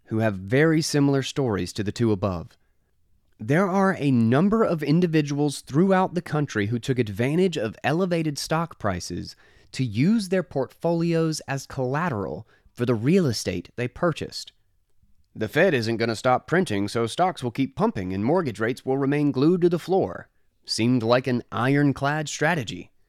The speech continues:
A risk-free bet to many. How could it go wrong? Well, reality stepped into the picture. That's what went wrong.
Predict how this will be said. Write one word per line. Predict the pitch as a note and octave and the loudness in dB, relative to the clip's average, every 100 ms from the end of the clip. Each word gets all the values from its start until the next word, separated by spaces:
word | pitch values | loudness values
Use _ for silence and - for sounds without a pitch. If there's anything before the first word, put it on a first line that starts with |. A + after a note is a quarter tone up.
| _ _ _ | _ _ _
A | - A2+ | -4 -2
risk-free | F#2 D#3 G3 - - D#3+ F3+ E3 | 2 2 2 -4 -8 -4 -2 -2
bet | A2+ D3 C#3 - - | -2 -2 -2 -8 -8
to | C3 | -2
many. | C#3 D3+ G2 - _ _ _ _ _ _ - | 0 0 -2 -10 _ _ _ _ _ _ -8
How | B2 D3+ F3 | 0 2 2
could | E3 F3+ | -2 -4
it | E3 | -2
go | D3+ D#3+ | 0 2
wrong? | D3+ D3+ G2 D#2+ _ _ _ _ _ _ _ _ _ - | 2 0 -2 -8 _ _ _ _ _ _ _ _ _ -2
Well, | C3 G#3 A3 G3+ _ _ _ _ - | 2 2 0 -8 _ _ _ _ -2
reality | G3 A3 E3 A2+ G2+ | 4 6 4 2 -2
stepped | - A2+ G2 G#2+ | -2 -2 0 -2
into | G2 G2 | -6 -6
the | |
picture. | F#2+ F#2 - - _ _ _ _ _ C3 | -8 -8 -10 -14 _ _ _ _ _ -4
That's | E3+ C3+ F2 - | 2 2 0 -6
what | G2+ G#2+ | -6 -2
went | A#2+ | -4
wrong. | C3+ B2+ F#2 - | 0 -2 -2 -10